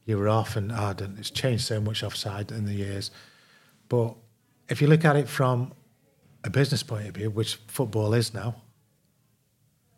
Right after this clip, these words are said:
look at the money in the Premier League, then as you come down, it's less and less.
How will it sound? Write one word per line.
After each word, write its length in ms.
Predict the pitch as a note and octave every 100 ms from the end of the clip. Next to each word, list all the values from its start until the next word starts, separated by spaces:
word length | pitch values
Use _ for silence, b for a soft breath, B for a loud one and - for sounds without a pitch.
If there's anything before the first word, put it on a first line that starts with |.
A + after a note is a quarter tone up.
| _ _
look 140 | B2
at 80 | D#3
the 60 | C3+
money 460 | A#2+ A#2+ G#2+ F#2 - - _ _ _ _
in 140 | A#2
the 60 | G#2+
Premier 280 | - A#2 G#2+
League, 320 | G2 G#2+ - _ _ _ _
then 100 | G#2+
as 100 | G2+
you 60 | G2+
come 200 | - G2
down, 340 | G#2 G2+ F#2+ F#2 _ - _ -
it's 140 | - -
less 220 | G2+ -
and 100 | G2+
less. 260 | G#2 F#2+